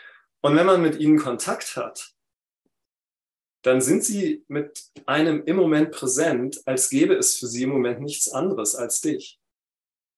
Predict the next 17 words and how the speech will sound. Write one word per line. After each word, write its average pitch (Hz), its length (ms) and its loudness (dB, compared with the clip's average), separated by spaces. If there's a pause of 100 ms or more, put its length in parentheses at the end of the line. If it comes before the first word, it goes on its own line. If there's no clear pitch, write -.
(500)
Und 127 240 0
das - 540 2 (100)
ist - 160 -2
eine 139 120 -6
Qualität, - 1000 -4 (220)
die 131 500 0 (1040)
erstens - 880 0 (220)
es 127 160 -2
uns 131 220 0
ermöglicht, 131 520 0
zum 123 140 -4
Beispiel 131 300 0
solche 120 260 -4
unbequemen 127 480 -2
Fragen 135 380 -2
zu - 120 -8
stellen 123 440 -2